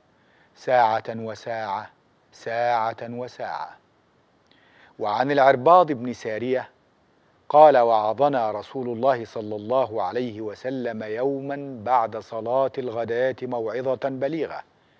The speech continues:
ذرفت منها العيون ووجلت منها القلوب، فقال رجل:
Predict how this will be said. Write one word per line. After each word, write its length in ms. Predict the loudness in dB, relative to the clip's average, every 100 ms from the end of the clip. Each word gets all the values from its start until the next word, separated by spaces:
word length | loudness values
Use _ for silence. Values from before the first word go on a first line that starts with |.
| _ _ _ -20 -20 -6
ذرفت 460 | 4 6 6 2 -6
منها 240 | -6 -6
العيون 540 | -4 -4 -6 -8 -12 -18 _ _ _ _ _ _ _ -14
ووجلت 560 | -4 -2 -2 0 -2 -2
منها 260 | -6 -6 -6
القلوب، 460 | -8 -8 -6 -6 -10 -20 -20 _ _ _ _ _
فقال 540 | -10 -4 2 4 4 0
رجل: 420 | -2 -4 -8 -10